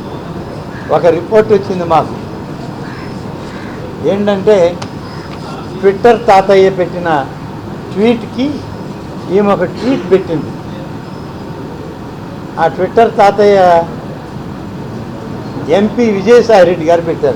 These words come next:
రాజ్యసభ. ఆయన పెడితే, ఇది ఎప్పుడు, మే రెండు వేల ఇరవై మూడు, మా ప్రభుత్వం వచ్చాక పె-, ఏదో పెట్టింది, తప్పు చేసింది అని కాదు, అప్పుడే పెట్టింది.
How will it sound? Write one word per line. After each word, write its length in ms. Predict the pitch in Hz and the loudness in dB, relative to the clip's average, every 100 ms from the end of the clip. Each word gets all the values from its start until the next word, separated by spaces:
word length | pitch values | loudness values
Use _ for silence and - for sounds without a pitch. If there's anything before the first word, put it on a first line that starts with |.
| 117 | -2
రాజ్యసభ. 400 | 160 - 131 110 - - - - - - - - - - 139 - - - - - - - - | -4 -4 -6 -6 -8 -12 -12 -12 -12 -12 -4 4 6 4 0 -6 -12 -12 -12 -12 -12 -12 0
ఆయన 220 | 180 185 | 2 2
పెడితే, 580 | 170 - 165 208 139 147 - - - - - | 4 2 4 6 6 4 -2 -12 -12 -12 -6
ఇది 160 | 175 196 | 2 4
ఎప్పుడు, 500 | 196 220 226 220 208 - - - - - - - - - | 4 6 8 8 6 -4 -12 -12 -12 -14 -12 -12 -12 -10
మే 360 | 123 147 226 262 | -4 2 6 8
రెండు 280 | 247 226 226 | 8 6 6
వేల 200 | 226 214 | 8 8
ఇరవై 300 | 208 208 202 | 8 6 4
మూడు, 340 | 190 196 151 - - - - - | 2 0 0 -6 -10 -12 -12 -8
మా 120 | 139 | -4
ప్రభుత్వం 480 | 143 131 143 185 226 | -2 -2 -4 -2 -2
వచ్చాక 340 | 190 - 240 226 214 | -2 2 2 2 -2
పె-, 460 | - - - - | -4 -8 -10 0
ఏదో 120 | 196 | 4
పెట్టింది, 440 | 220 202 226 220 226 | 6 4 4 2 2
తప్పు 340 | 220 202 214 | 2 0 4
చేసింది 300 | 208 202 196 | 4 2 -4
అని 120 | 175 | 0
కాదు, 180 | 175 165 - - - - 131 | 2 2 0 -12 -12 -2 0
అప్పుడే 320 | 131 220 254 | 4 8 10
పెట్టింది. 400 | 240 220 190 | 8 6 2